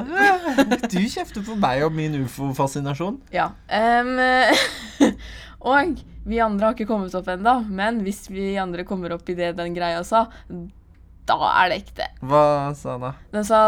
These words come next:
Speaker 2: samfunns-, nei, spansk og tysk og norsk.
Speaker 1: Tre forskjellige alternativer?
Speaker 2: Ja, det var jo ikke på meg da, det var jo på mine venner. Jeg turte ikke å spørre, jeg satt bare og så på, jeg.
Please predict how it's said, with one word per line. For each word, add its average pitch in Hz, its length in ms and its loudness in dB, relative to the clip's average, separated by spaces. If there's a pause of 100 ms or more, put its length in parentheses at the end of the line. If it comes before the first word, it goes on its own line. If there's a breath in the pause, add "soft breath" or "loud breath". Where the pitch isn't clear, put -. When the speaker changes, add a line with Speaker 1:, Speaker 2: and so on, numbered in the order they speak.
Speaker 2:
samfunns-, 185 720 -4 (100)
nei, 214 240 2
spansk 226 560 -2
og 214 80 -8
tysk - 380 -10 (160)
og 202 100 0
norsk. - 380 -10 (180)
Speaker 1:
Tre 120 220 -2 (100)
forskjellige 113 640 -6
alternativer? 117 400 -4
Speaker 2:
Ja, 208 160 6
det 202 160 0
var 170 160 4
jo 170 140 -2
ikke 202 160 -8
på 226 80 -2
meg 226 260 -4
da, 208 160 -2
det 202 80 -12
var 196 160 -4
jo 190 80 -10
på 202 80 -4
mine 190 220 -6
venner. 190 340 -6 (240)
Jeg 196 220 2
turte 202 240 -6
ikke 170 100 -4
å 175 60 -14
spørre, 185 260 -4
jeg 202 140 -4
satt 190 160 -10
bare 180 160 -6
og - 20 -6
så 175 80 -6
på, 226 140 -2
jeg. - 420 -10